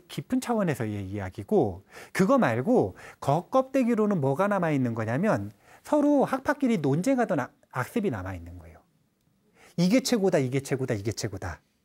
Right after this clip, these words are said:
논쟁의 목적이 뭐였냐면 이 법우님이 생각하는 진리가 있고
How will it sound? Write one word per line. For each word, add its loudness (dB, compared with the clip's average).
논쟁의 6
목적이 4
뭐였냐면 4
이 4
법우님이 4
생각하는 0
진리가 0
있고 -4